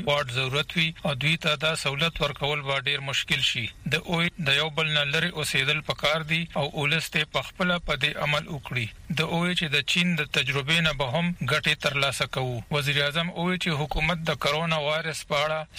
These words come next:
صحیح معلومات او شمیرې به میډیا ته وړاندې کوي او میډیا دې داسې خبرونه نه خپروي چې له وجې ملک کې اړې ګړې جوړ شي. دا وایرس یو جنگ دی او مونږ ټولو ته به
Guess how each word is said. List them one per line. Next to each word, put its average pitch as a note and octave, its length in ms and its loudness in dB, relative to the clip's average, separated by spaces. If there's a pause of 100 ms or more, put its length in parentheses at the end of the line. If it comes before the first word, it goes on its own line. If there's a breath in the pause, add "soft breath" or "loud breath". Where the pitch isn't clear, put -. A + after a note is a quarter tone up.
صحیح F3 340 4
معلومات D3+ 500 0
او D3+ 180 0
شمیرې D3 440 2 (180)
به D3 240 4
میډیا C#3+ 460 2
ته D3 80 0 (100)
وړاندې C#3 460 -4
کوي D#3 240 0 (140)
او D3+ 100 0
میډیا C#3 480 2
دې D3+ 140 -6 (100)
داسې D3+ 260 0
خبرونه D3+ 420 0
نه D#3 200 2
خپروي D3 460 0
چې - 200 -2
له C3+ 120 4
وجې D3 540 -2
ملک E3 220 2
کې D3+ 120 2 (140)
اړې D3+ 80 4 (120)
ګړې C3+ 340 0
جوړ C3 140 -2 (120)
شي. A2+ 160 -2 (380)
دا D3+ 80 4 (120)
وایرس D3+ 380 -2
یو D3 140 0 (100)
جنگ E3+ 260 4
دی E3+ 100 0 (180)
او D3+ 60 2 (100)
مونږ D3+ 160 2 (360)
ټولو F3+ 300 2
ته D#3 140 4
به C#3+ 140 0